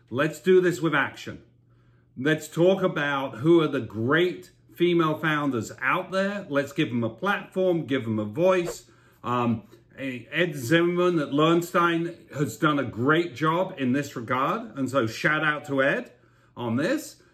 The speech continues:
but we need to platform female minority founders, build their voice. Everything will follow.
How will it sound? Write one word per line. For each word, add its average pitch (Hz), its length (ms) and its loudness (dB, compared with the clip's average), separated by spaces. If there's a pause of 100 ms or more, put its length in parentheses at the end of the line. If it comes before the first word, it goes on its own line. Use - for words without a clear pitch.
(120)
but 156 460 0
we 156 220 4
need 170 640 4
to 175 140 -4
platform 147 1080 -2 (300)
female 165 840 2
minority 143 640 0
founders, 156 840 -2 (460)
build 175 320 2
their 175 140 2
voice. 143 600 0 (600)
Everything 160 500 2
will 147 120 2
follow. 185 540 -2